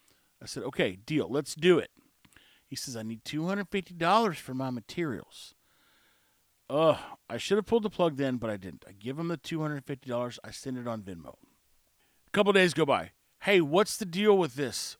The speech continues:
"Oh, man, I'm, uh, I'm working. I got some family issues. I'll get back to you next week." Okay, next week. "Hey, what's the deal with this?"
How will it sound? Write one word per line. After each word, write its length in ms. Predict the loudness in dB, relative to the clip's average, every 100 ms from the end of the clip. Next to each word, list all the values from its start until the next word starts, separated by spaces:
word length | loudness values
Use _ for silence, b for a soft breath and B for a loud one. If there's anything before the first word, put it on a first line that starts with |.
| 6
"Oh, 300 | 10 10 8
man, 420 | 6 6 6 4 2
I'm, 300 | 4 6 8
uh, 240 | 10 10 8
I'm 180 | 4 6
working. 320 | 4 4 0
I 40 |
got 160 | 0 -2
some 120 | -6
family 400 | 0 0 0 -2
issues. 380 | -2 -2 -4 0
I'll 120 | 0
get 140 | 0 4
back 180 | 2 2
to 80 | -6
you 40 |
next 220 | -6 -6
week." 280 | -8 -10 _ _ _ _ _ _
Okay, 220 | -2 -2 -6 _ b b b b
next 300 | -2 -2 -2
week. 220 | -6 -10 _ b b -2
"Hey, 180 | 2
what's 300 | 6 4 4
the 80 | -6
deal 240 | 0 4 4
with 120 | 4
this?" 380 | 0 -4 -10